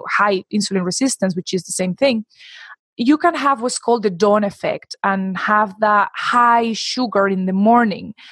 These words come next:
but it usually regulates around the rest of the day. But if you're not sleeping well and if you are very stressed, those sugar levels sometimes tend to stay high the rest of the day, even though you're eating keto. And it's because of what we just said.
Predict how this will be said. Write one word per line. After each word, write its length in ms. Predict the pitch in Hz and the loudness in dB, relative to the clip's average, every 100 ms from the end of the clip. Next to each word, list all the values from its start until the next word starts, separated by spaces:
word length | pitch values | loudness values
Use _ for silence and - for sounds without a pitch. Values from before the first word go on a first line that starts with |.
| - | -4
but 120 | 262 | -2
it 200 | 277 - | -2 2
usually 340 | 294 349 339 302 | 4 4 2 0
regulates 680 | 190 214 220 240 233 220 202 | 2 0 0 0 0 0 -2
around 380 | 202 196 185 220 | 0 0 -4 -6
the 120 | 196 | -2
rest 280 | 196 190 - | -2 -4 -8
of 80 | 180 | -8
the 100 | 185 | 0
day. 300 | 202 190 175 - - - | 2 2 -4 -14 -12 -2
But 100 | 277 | 0
if 120 | 233 | 2
you're 240 | 302 403 | 2 2
not 180 | 440 - | 0 -2
sleeping 540 | - 254 262 - 285 | -4 -2 -2 0 0
well 340 | 285 285 285 285 - - - | 2 4 2 0 -8 -16 -6
and 160 | 254 240 | -2 -2
if 120 | 214 | -4
you 220 | 220 330 | 0 4
are 180 | 349 330 | 4 2
very 300 | 208 240 294 | 2 2 2
stressed, 840 | 277 - - 269 302 311 - - _ _ - | -2 -6 0 2 2 -2 -8 -12 _ _ -2
those 240 | 294 359 | 0 0
sugar 300 | - 339 320 | 0 2 2
levels 420 | 254 220 240 320 | 2 2 2 0
sometimes 560 | - - 294 359 320 269 | 0 -2 -2 0 -2 -2
tend 300 | - 262 - | -4 -4 -4
to 80 | 208 | -8
stay 300 | - 233 254 | -4 0 0
high 360 | - 202 208 | 0 0 0
the 140 | 247 220 | 0 0
rest 260 | 214 - | 0 -2
of 80 | 247 | -4
the 80 | 240 | -2
day, 360 | 190 185 254 - - - - | 2 4 2 -2 -16 -20 2
even 240 | 277 311 285 | 2 4 2
though 80 | |
you're 160 | 277 254 | 2 2
eating 320 | 208 196 214 | 0 -4 -4
keto. 440 | 208 294 294 196 175 | 0 0 2 2 2
And 140 | 214 | 2
it's 100 | 214 | 2
because 320 | 208 277 220 - | 0 0 0 -2
of 160 | 190 - | -6 0
what 80 | 208 | 0
we 60 | |
just 200 | 180 196 | 2 0
said. 360 | - 349 185 | 0 -2 -2